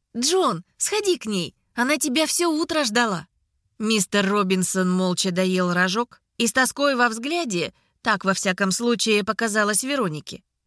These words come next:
отправился в церковь. В небольшом зале, побелённом известью, прямо в центре висел длинный трос. И в самом деле звонила Тамара Робинсон. При появлении мужа она расцвела. "Джон,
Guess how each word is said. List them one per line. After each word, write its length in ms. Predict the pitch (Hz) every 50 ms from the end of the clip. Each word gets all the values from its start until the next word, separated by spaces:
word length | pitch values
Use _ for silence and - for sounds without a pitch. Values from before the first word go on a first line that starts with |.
| _ _
отправился 800 | - 190 175 - - 190 185 - 311 285 277 262 247 - - 233
в 80 | 190 -
церковь. 560 | - - 190 185 156 - - - - - _ _ _ _ _ _ _ _ _ -
В 80 | 180
небольшом 600 | 185 190 196 196 208 208 190 - - 214 208 202
зале, 360 | 196 185 214 240 254 240 208
побелённом 680 | 185 - 196 170 190 196 208 226 220 208 202 202 202 226 262
известью, 500 | 240 196 175 170 - - - 156 151 - _ _ _ _ _
прямо 320 | - 247 302 320 285 269
в 60 | 247 -
центре 420 | - - 330 330 294 277 277 277
висел 380 | 262 269 247 - 262 262 254 254
длинный 480 | 220 202 220 220 202 202 196 190 180
трос. 400 | 180 - 175 160 147 - - - _ _ _ _ _ _ _ _ _ _ -
И 60 | 175
в 40 | 175
самом 380 | - - 185 196 220 247 254 254
деле 320 | 233 240 202 160 135 - _ _ _ _ -
звонила 480 | 175 175 170 170 165 165 165 170 170
Тамара 360 | - 185 190 202 214 220 233 240
Робинсон. 600 | 269 302 247 220 185 175 - - 160 147 156 - _ _ _ _ _ _
При 140 | - 180 170
появлении 760 | - - 180 170 170 165 170 170 175 180 170 165 165 165 165
мужа 560 | 165 165 165 175 202 240 240 196 165 151 156 - _ _ _ _
она 320 | - 220 214 226 269 302
расцвела. 640 | 285 247 - - - 185 180 175 165 160 151 165 - _ _ _ _ _ - -
"Джон, 560 | 226 240 277 339 359 320 254 214 185 175